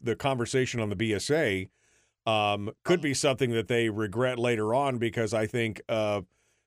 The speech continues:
maybe there is an increase, but there maybe also needs to be a fundamental change to the B S A so that it doesn't favor the administrative overhead. We had Sarah Montalbano from the, uh, Alaska Policy Forum on, on Monday,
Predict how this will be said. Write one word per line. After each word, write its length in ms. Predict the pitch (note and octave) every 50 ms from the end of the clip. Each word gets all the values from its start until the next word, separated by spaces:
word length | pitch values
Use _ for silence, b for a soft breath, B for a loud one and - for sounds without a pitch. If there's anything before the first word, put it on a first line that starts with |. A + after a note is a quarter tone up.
| _ _
maybe 320 | A2+ A#2+ C3+ D#3 D#3 D3
there 200 | C#3 C#3 C3 C3
is 160 | D3+ E3+ C3+ C#3
an 100 | C#3 C#3
increase, 640 | E3 G3+ G3 - - C3+ A2 G#2+ G#2+ G#2 - - - - _
but 260 | B2+ A#2+ A#2+ A2+ -
there 240 | - A#2+ B2 A#2+ A#2+
maybe 340 | A#2+ C3+ C#3+ C#3+ B2+ C3 B2+
also 460 | B2+ B2 C3 C3 - C#3+ C3 B2 A#2+
needs 340 | B2 C3 B2 C3 C3 B2 -
to 80 | - B2
be 100 | B2+ B2+
a 60 | A#2
fundamental 440 | - C#3 C3 B2+ A#2+ A#2+ A#2 A2+ A2
change 380 | G#2+ - C#3 B2+ A#2+ A2+ - -
to 60 | A2
the 100 | G#2+ G2+
B 160 | F2 A2+ A2
S 180 | G#2 G#2+ - D3+
A 180 | D#3 E3 D#3
so 160 | C3 - C3+ A#2
that 120 | G#2+ A2
it 160 | A2 G#2+ F2+
doesn't 360 | F#2+ B2+ B2+ B2+ G2+ B2 G#2+ -
favor 680 | - - - C#3 C#3+ E3 E3 B2 B2+ A2+ G#2+ G#2 - b b b b b b b _
the 160 | A#2 A#2+ A#2+
administrative 680 | A2+ G2+ A#2+ B2+ B2+ C#3 C3+ - - B2 A2+ A2 G#2+ F2+
overhead. 460 | G#2 A#2+ C#3+ C#3+ D3 A#2+ G#2 F#2+ F2
We 220 | F#2 B2 C3+ C3 A#2
had 280 | B2+ A2+ G#2+ G#2 F#2+
Sarah 420 | - - - C3+ B2 B2 A#2 A2+ G#2+
Montalbano 840 | A2 A2 A2 G2 G#2+ F#2+ F#2 G#2+ A#2 B2+ B2 A#2+ G#2+ G#2 G2+ G2+ - _ A#2+
from 340 | - - A#2 A2 G#2+ G2+ G2
the, 320 | F#2+ G2+ G2+ G2+ G2+ G2
uh, 280 | G2+ G2 F#2+ F#2+ G2 - -
Alaska 380 | - G#2+ G#2+ A2 G#2+ - - -
Policy 380 | - A#2+ A2+ A2+ A2 - -
Forum 260 | G2+ - A#2 A2+ G#2 G#2+
on, 140 | G#2 G#2
on 120 | F#2+ F2+ F2+
Monday, 440 | F#2+ A#2 C#3+ D#3+ C3+ G#2+ F#2+ F#2+